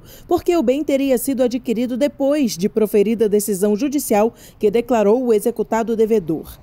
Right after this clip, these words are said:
Apontou que o bem de família, no caso concreto, foi instituído por ato de vontade do executado e que, nesse caso, a impenhorabilidade sobre o imóvel é limitada,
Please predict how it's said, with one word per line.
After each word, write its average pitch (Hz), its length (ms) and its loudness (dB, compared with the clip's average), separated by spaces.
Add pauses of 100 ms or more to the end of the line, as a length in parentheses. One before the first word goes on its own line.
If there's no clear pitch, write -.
(460)
Apontou 285 560 0
que 226 200 0
o 220 40 2
bem 240 200 0
de 277 100 -2
família, 202 500 0
no 170 140 -4
caso 196 240 -4
concreto, 175 580 -4
foi 254 200 -2
instituído 294 580 -4
por 262 180 0
ato 254 220 -2
de 226 80 -2
vontade 233 480 0
do 226 140 -2
executado 233 680 -2 (240)
e 220 120 0
que, 285 100 0
nesse 285 300 0
caso, 214 400 -2 (160)
a 190 120 -2
impenhorabilidade 254 1120 0
sobre 208 300 0
o 214 40 4
imóvel 196 540 2
é 214 60 2
limitada, 226 680 -2